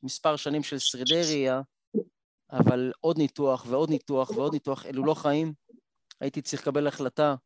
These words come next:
אה, לשחרר את שרידי הראייה ולעבור לעולם העלטה. אני לא רואה דבר, אני מרכיב שתי פרוטזות. וקיבלתי החלטה שאני חי היום בצורה אופטימית, את הכאן ועכשיו,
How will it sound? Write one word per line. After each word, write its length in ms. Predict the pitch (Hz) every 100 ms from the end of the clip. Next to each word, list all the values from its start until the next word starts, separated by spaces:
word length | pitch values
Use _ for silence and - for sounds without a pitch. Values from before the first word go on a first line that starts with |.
| _ _ _ _ _ _ _ -
אה, 560 | 120 117 117 117 117 113 131 _ _ -
לשחרר 460 | 123 - 127 - 170 151
את 80 |
שרידי 280 | - 131 135
הראייה 480 | 147 135 139 147 156 -
ולעבור 580 | 117 120 120 120 127 143
לעולם 400 | 139 131 143 147
העלטה. 540 | 135 120 117 - 156 165 _ - - _ _ _
אני 300 | 120 117 117
לא 120 | 127
רואה 220 | 139 139 131
דבר, 500 | 117 117 143 160 143
אני 120 | 120
מרכיב 320 | 117 - 135
שתי 160 | - 131
פרוטזות. 640 | 110 - 165 180 175 _ _ _ _ _ _ _ _ _ - - _ -
וקיבלתי 440 | - 139 160 165
החלטה 360 | 160 143 - 160
שאני 280 | - 135 131
חי 440 | - 151 151 156 - -
היום 300 | 127 156 151
בצורה 400 | 131 - 135 135
אופטימית, 540 | - - 175 170 - -
את 60 |
הכאן 320 | 127 151 147
ועכשיו, 400 | 131 123 - 180